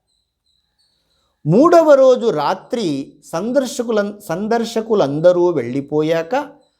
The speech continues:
ఒక నిరుపేద వ్యక్తి ఆయనను సమీపించి, స్వామీజీని సమీపించి అభిమానపూర్వకంగా ప్రేమతో ఇలా అన్నాడు,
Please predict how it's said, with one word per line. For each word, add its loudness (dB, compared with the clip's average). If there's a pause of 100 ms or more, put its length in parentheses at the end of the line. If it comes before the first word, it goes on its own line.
(320)
ఒక 2
నిరుపేద 2
వ్యక్తి -4 (200)
ఆయనను -2
సమీపించి, -8 (280)
స్వామీజీని -4
సమీపించి -8 (420)
అభిమానపూర్వకంగా 0
ప్రేమతో -2
ఇలా -2
అన్నాడు, -6